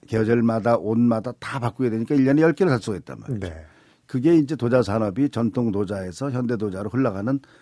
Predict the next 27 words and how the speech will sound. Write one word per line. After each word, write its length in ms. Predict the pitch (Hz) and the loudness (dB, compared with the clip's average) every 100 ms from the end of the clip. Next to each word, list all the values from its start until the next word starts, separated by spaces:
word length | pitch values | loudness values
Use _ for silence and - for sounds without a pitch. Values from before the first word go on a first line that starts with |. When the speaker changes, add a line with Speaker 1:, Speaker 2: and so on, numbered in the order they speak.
| _ _ | _ _
Speaker 1:
하나의 300 | 113 123 95 | -2 -2 -2
지금 220 | 107 113 | -4 -4
과도기적인 760 | - 95 117 110 95 107 117 131 | -4 -2 0 0 0 -2 0 -4
과정에 420 | 87 85 95 90 | -4 -6 -4 -4
있고 460 | 80 - - 85 - | -8 -12 -14 -14 -10
Speaker 2:
네. 220 | 107 87 73 - _ | -10 -10 -14 -20 _
Speaker 1:
그것이 400 | - 123 113 139 | -8 -2 0 0
또 120 | - 151 | 0 0
이제 320 | 113 127 120 | 2 2 0
전통적으로 680 | 107 110 123 117 113 113 110 | 0 0 0 2 2 2 -2
도자를 680 | 101 113 110 - - 120 | 0 2 2 -2 -6 -4
했던, 360 | 98 90 113 110 | -4 -4 -4 -2
예술했던 540 | 107 - 110 95 110 | -2 -2 -2 -2 -6
분들하고 960 | 92 104 101 - - 85 92 87 139 165 _ _ _ | -6 -6 -8 -12 -12 -10 -8 -8 -8 -8 _ _ _
현대 360 | - 127 123 135 | -4 0 2 2
교육을 460 | 123 123 107 117 110 | 4 2 2 0 0
받은 440 | 87 92 160 156 - | -4 -2 -2 -2 -2
또 240 | 156 131 - _ _ _ - | 0 0 -2 _ _ _ -4
현대 240 | 120 113 | -2 -2
도예인들과의 840 | 104 104 104 92 101 90 98 143 156 _ _ _ _ - | -2 -2 -2 -4 -4 -4 -4 -6 -8 _ _ _ _ -12
약간의 340 | 107 - 110 | -10 -6 -6
갭이 280 | - 107 117 | -4 -2 -2
될 120 | 107 | -2
수도 180 | 101 - | -6 -6
있는 240 | 98 101 98 | -4 -4 -4
요소가 640 | 92 101 101 95 92 117 | -6 -8 -10 -10 -8 -8
있기도 340 | 107 - 92 | -8 -8 -10